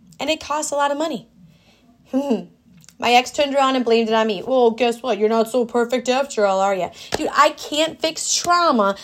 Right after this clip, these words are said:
that I didn't cause. I can only be there to hold the trauma, to comfort the trauma, to deal with getting shit upon by my kids because of the trauma, because I'm the safe place.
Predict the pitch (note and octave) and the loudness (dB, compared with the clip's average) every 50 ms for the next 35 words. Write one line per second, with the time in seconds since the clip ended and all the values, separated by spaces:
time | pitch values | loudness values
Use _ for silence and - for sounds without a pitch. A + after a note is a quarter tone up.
0 | - _ - C4 B3 A#3+ - C4+ C4+ C4 C4 C4 C4+ A#3+ - C4 A#3+ A#3+ A#3+ B3+ | -20 _ 0 0 0 2 2 2 4 6 4 4 2 0 -2 2 2 2 0 0
1 | - - - A#3 G#3+ G3 F#3 F3+ F3 - G#3+ G#3+ G#3+ B3+ C4+ C#4+ D#4+ E4 C4 A3+ | -6 -2 4 4 6 6 6 2 2 2 0 2 2 0 -4 -2 -2 -4 -6 -8
2 | A#3+ C4+ A#3 C4 C4 B3+ B3+ - B3 - - - - - - D#4 D#4+ E4 A#3 G#3+ | -8 -2 2 2 2 2 0 -4 -6 -6 -8 -6 0 2 4 4 4 2 0 -4
3 | G#3+ G#3+ - - - - G#2 - - - - F#3 _ _ _ _ _ _ _ _ | -4 -4 -4 -6 -6 -8 -8 -10 -12 -16 -16 -18 _ _ _ _ _ _ _ _
4 | _ _ _ _ _ _ - - - _ _ - - E4+ D#4 - - - E4+ E4+ | _ _ _ _ _ _ -20 -20 -20 _ _ -20 -20 -20 -18 -6 -4 -4 -4 -4
5 | - - - F4+ G4+ G#4+ - - D4 - - A3 A3 - G#3 F#3 F3 E3 D#3+ D#3 | -6 2 4 4 4 4 2 -2 -2 0 -2 -4 -2 -2 -2 -2 -2 -2 -2 -4
6 | - F#3+ F#3 _ _ _ _ _ _ _ _ _ _ _ _ _ _ _ _ _ | -6 -8 -12 _ _ _ _ _ _ _ _ _ _ _ _ _ _ _ _ _
7 | - - - _ _ _ _ _ _ - D#4 B3 A3+ C#4 D#4 E4+ E4+ F#4 F4+ - | -20 -20 -20 _ _ _ _ _ _ -4 -4 -4 -2 -2 0 0 0 -2 -2 -2
8 | D#4 D#4 D4+ C#4 - - - D4 C#4 C#4+ C#4+ - - A3 G3+ F#3+ F3+ F3+ F#3 F#3+ | -4 -4 -2 -2 -4 0 0 2 2 2 0 2 2 4 4 4 2 0 -4 -10
9 | - _ _ _ _ _ _ _ _ _ _ _ _ - - - _ _ _ - | -14 _ _ _ _ _ _ _ _ _ _ _ _ -20 -20 -20 _ _ _ 0
10 | A#3 A3+ A3+ A3+ A3+ A3+ - - G#3 G3 F#3+ F#3+ - _ _ - B3 A3+ A#3+ B3 | 0 2 2 2 0 0 2 0 0 0 0 -4 -8 _ _ -8 -6 -6 2 4
11 | A#3 A3 G#3 G3+ F#3+ F#3 F#3+ - - F3 - - - - - - - G#3+ B3+ B3 | 4 6 6 4 -2 -4 -6 -8 -4 -4 -4 -4 -6 -10 -10 -8 -2 0 0 0
12 | B3+ - C4+ E4+ G4 A4 A4+ A4 - G#4 A4+ A#4+ A#4 - - - E3 - - - | 0 0 -2 0 2 2 0 2 4 4 4 4 4 0 -6 -4 -4 -4 -8 -12
13 | - - - - | -12 -12 -14 -18